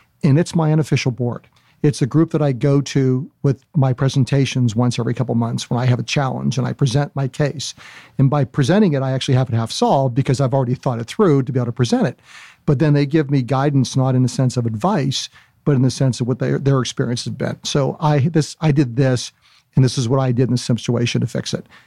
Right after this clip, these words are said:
It's not my situation, but I can pull from all of their resources to allow me to pr-, come to the right conclusion. So that's the culture. It's a giving, sharing, caring,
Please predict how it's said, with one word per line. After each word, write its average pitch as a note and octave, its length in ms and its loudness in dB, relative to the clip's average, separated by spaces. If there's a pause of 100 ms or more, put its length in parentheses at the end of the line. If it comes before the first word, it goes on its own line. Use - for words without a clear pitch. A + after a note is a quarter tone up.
(140)
It's - 160 0
not D#3 240 2
my D3+ 280 2
situation, B2+ 580 0
but A#2+ 120 0
I B2 60 -2
can B2 180 0
pull - 360 2
from C#3 200 -2
all C3+ 180 2
of B2 100 -2
their A#2+ 160 0
resources C3 800 -2 (280)
to C#3 80 0
allow C3+ 320 2
me C3 160 4
to B2 60 -4
pr-, - 200 -8
come C3 280 0
to A#2 60 -2
the B2 60 -2
right A#2 180 -6
conclusion. B2 500 -4 (360)
So D3 200 0
that's G3+ 360 -4
the F3+ 80 0
culture. C#3+ 520 -2
It's B2 140 -10
a C3 40 0
giving, D3+ 520 2
sharing, C#3 600 2
caring, C3+ 520 2